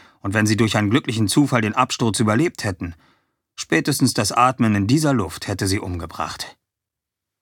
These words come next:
Von Säure und Matsch war ich klatschnass, aber mein Gehäuse war intakt geblieben, so dass ich mir keine Sorgen über zusätzliche Schäden an meinen Einbauten machen musste.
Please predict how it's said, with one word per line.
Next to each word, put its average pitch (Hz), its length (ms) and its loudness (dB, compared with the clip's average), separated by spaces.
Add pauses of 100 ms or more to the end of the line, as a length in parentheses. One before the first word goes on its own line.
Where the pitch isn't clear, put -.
(640)
Von 101 240 -2
Säure 110 440 4
und 92 180 -2
Matsch 107 440 2
war 85 140 -2
ich 85 140 -8
klatschnass, 92 680 -2 (640)
aber 123 180 4
mein 123 180 4
Gehäuse 123 400 2
war 123 140 6
intakt 123 360 -2
geblieben, 95 500 -2
so - 140 -8
dass 95 180 -4
ich 95 100 -4
mir 98 120 -2
keine 120 280 2
Sorgen 107 380 2
über 95 180 0
zusätzliche 104 640 -2
Schäden 104 400 0
an 90 80 0
meinen 90 220 0
Einbauten 92 580 0
machen 87 260 -4
musste. 85 400 -6